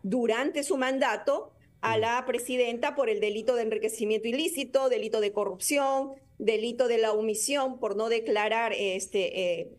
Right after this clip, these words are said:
Speaker 1: en este, en este formato de declaración de bienes o rentas,
Speaker 2: Pero
Speaker 1: ¿no es
Speaker 2: lo que
Speaker 1: cierto?
Speaker 2: quería dejar en
Speaker 1: Solamente
Speaker 2: claro...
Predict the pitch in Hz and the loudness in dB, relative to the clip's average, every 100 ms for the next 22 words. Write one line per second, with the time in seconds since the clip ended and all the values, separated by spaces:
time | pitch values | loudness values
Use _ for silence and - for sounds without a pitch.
0 | - - - - 196 220 247 214 196 185 | -16 -12 -8 -6 -4 -4 0 0 2 0
1 | 196 214 240 240 240 247 240 262 240 185 | 0 -2 -2 -2 0 0 0 0 0 0
2 | 139 - 202 196 196 214 233 220 220 226 | -4 -4 -2 0 -2 -2 0 2 2 -2
3 | 226 220 277 233 - - - - 143 143 | -2 -2 0 -2 -8 -14 -18 -12 -4 -2
4 | 139 147 - 165 214 202 202 202 262 208 | 0 0 2 4 4 4 2 2 4 4
5 | 208 208 - | 2 0 -2